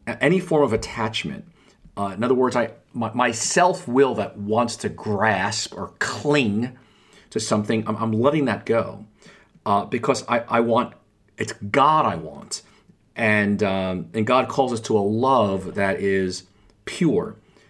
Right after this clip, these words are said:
and so detached that it wants, it, it doesn't want anything for itself. It wants God in all of his goodness. And so it's really a loving detachment, uh, that's at the heart of the Christian life. And, uh,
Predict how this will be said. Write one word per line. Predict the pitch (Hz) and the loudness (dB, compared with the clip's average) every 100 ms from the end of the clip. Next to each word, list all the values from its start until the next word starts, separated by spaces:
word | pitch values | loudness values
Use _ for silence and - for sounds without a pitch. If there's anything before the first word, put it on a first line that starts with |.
| _ _ _ | _ _ _
and | 117 107 104 101 | 0 2 2 0
so | - 151 | 2 2
detached | 147 135 - 147 107 - | 2 -4 -2 0 0 -2
that | 113 | 0
it | 110 107 | 0 0
wants, | 120 127 113 - _ | -2 -2 -4 -12 _
it, | 113 - | -8 -8
it | 107 | -2
doesn't | 143 143 | 2 4
want | 139 | 2
anything | 139 139 | 0 0
for | 120 | -2
itself. | 110 - - 170 - | -4 -2 0 0 0
It | 139 | -2
wants | 156 135 - _ _ 95 | 0 -2 -6 _ _ 0
God | 120 143 | 2 2
in | 120 | 2
all | 113 117 | 2 2
of | 113 | 2
his | 101 | 0
goodness. | - 87 82 82 - - - - - | -4 -6 -6 -6 -10 -16 -20 -20 -8
And | 113 | 0
so | 143 | 2
it's | 143 | 4
really | 202 196 | 4 4
a | 117 | 4
loving | 110 107 120 143 120 110 95 | 4 4 4 4 4 2 0
detachment, | 90 82 - 80 - 87 - - - - - - - | -4 -8 -12 -12 -12 -14 -16 -20 -20 -20 -20 -20 -4
uh, | - 101 90 85 - _ | 0 2 0 -4 -10 _
that's | - 104 110 | -2 0 0
at | |
the | 107 | -2
heart | 95 143 139 | 0 2 2
of | 92 | 2
the | 101 | -4
Christian | 107 - 92 | -4 -4 -2
life. | 101 90 76 - | 0 -2 -2 -4
And, | 95 - - - _ _ - | -4 -6 -20 -20 _ _ 0
uh, | 101 92 | 2 2